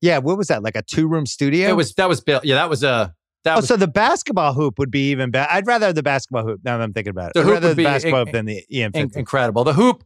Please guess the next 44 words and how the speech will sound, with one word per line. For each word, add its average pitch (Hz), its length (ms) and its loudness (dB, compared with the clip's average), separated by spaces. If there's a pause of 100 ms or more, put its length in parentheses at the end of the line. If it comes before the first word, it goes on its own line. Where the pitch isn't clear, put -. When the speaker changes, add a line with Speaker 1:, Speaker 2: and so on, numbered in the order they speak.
Speaker 2:
but 175 80 -2
if 185 80 2
you 240 60 0
could 226 100 2
have 202 140 -2
just 180 160 -6
that 160 360 0
whole 156 240 0
setup, 151 460 -2 (260)
'cause 208 120 -4
they 247 80 4
also, 247 200 2
somehow 254 280 2
he's - 160 -2
so 202 180 4
poor, 151 560 2 (520)
but 175 120 0
they've 180 180 0
got 175 220 0
the 156 60 -2
putting, 190 480 0
<laughs> - 0 -
you 160 140 -2
know, 185 120 0
the, 165 420 0
the 185 120 4
automatic 180 520 2
putting 170 260 0
machine. 165 380 -2
They 180 80 0
got 202 140 2
all 160 120 4
that 151 200 -4
shit 113 100 0
Speaker 1:
Right. 101 180 0
Speaker 2:
in 139 80 -12
there 107 240 -14 (520)
somehow. 117 380 -2
It's 131 100 -10
a 170 40 -12
pretty 269 200 -4
good 170 220 0
bachelor 127 420 -2
pad. 87 300 -10